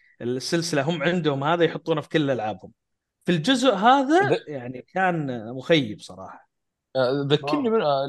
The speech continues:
Speaker 2: لا يكون اللي، اللي يدربك مدري
Speaker 1: و-،
Speaker 2: إيه.
Speaker 1: لا،
Speaker 2: أمون
Speaker 1: لا،
Speaker 2: يدربك
Speaker 1: أمون هو
Speaker 2: يعني س-، اسمه
Speaker 1: السيكرت،
Speaker 2: إنه
Speaker 1: هو لا، هو واحد secret بوس دائمًا إذا خلصت كل السايد mission في اللعبة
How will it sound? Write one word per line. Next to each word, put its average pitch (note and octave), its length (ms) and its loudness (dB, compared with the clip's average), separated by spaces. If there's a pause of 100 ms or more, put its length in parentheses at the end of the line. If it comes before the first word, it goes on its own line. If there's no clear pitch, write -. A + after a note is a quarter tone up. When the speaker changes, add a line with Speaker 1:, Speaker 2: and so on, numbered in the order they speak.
Speaker 2:
لا G3 80 4
يكون G#3+ 200 0
اللي، E3 340 2
اللي C#3+ 180 -4 (520)
يدربك A#2+ 480 -4
مدري - 180 -10
Speaker 1:
و-، G#3+ 80 -6
Speaker 2:
إيه. E2+ 160 -12 (280)
Speaker 1:
لا، G#3 100 6
Speaker 2:
أمون A3 100 8
Speaker 1:
لا، D#3+ 160 8
Speaker 2:
يدربك F#3 140 8
Speaker 1:
أمون F#3 180 6
هو E3 80 2
Speaker 2:
يعني D#3+ 220 6
س-، D#3 180 0
اسمه E3 280 2
Speaker 1:
السيكرت، D3+ 100 0
Speaker 2:
إنه C3+ 220 0 (600)
Speaker 1:
هو F#3 220 4
لا، E3+ 200 6
هو D#3+ 280 4
واحد D3 260 4
secret D#3 360 -8
بوس D#3+ 360 0
دائمًا C#3+ 300 2
إذا B2+ 100 -6
خلصت D#3 360 -4
كل F#3 140 2
السايد D#3+ 300 0
mission D#3 300 -4
في - 80 -12
اللعبة D3 580 -2